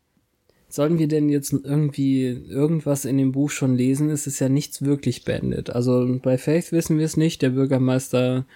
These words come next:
ist ja noch lange vor seinem Zenit. Oder kurz vor seinem Zenit,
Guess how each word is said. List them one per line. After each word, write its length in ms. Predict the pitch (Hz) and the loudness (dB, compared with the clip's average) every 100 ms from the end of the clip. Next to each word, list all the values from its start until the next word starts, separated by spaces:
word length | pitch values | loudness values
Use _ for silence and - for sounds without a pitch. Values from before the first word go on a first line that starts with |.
| - - _ - | -20 -20 _ -8
ist 220 | 123 - | -6 -2
ja 200 | 120 117 117 - | 0 0 -2 -6
noch 480 | 135 127 127 123 120 | -8 -6 -4 -4 0
lange 260 | 131 147 | 2 2
vor 300 | 135 147 151 | 0 0 0
seinem 400 | 139 139 143 139 | 2 2 2 0
Zenit. 480 | - 139 143 156 - - _ _ _ _ _ _ _ _ _ _ _ - | 0 0 2 0 -2 -20 _ _ _ _ _ _ _ _ _ _ _ -8
Oder 180 | 117 98 | -6 -6
kurz 280 | - 131 - | 0 0 2
vor 160 | - | 0
seinem 280 | 120 113 110 | 2 2 0
Zenit, 440 | - 113 113 - | -2 -2 -2 -4